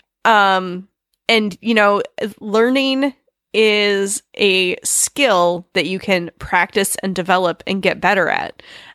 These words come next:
And some people want to do that and some people don't. And that's fine.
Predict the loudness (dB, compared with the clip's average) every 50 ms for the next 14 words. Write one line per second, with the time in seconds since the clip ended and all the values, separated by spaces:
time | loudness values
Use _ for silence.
0 | _ _ -2 0 0 2 0 0 2 0 0 0 0 0 2 2 2 2 2 0
1 | -4 -6 -4 -2 0 2 0 0 -2 -4 -2 -2 -2 -2 -2 -4 -4 -4 -6 -2
2 | 0 0 0 0 -2 -6 -16 -20 _ _ _ _ _ -10 -6 -2 -2 -2 0 -2
3 | -4 -4 -4 -4 -2 -2 -2 -2 -4 -6 -12